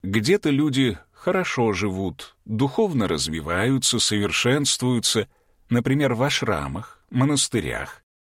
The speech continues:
Там добра в разы больше, чем в других местах, потому что Бог дал этим людям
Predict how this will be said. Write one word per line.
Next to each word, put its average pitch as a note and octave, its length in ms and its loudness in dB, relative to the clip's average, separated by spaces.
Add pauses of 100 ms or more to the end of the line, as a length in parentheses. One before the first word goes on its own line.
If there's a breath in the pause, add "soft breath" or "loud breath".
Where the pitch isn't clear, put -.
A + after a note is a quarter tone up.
(120)
Там B2 360 2
добра A2 440 2
в G#2+ 80 -4
разы G#2+ 340 0
больше, A#2+ 540 0
чем G2 260 -2
в E2 80 -10
других G#2+ 480 -2
местах, G2+ 580 0 (500 loud breath)
потому D#3 320 0
что C#3+ 240 0
Бог D3 480 2
дал C3+ 320 0
этим B2+ 340 2
людям C3+ 440 0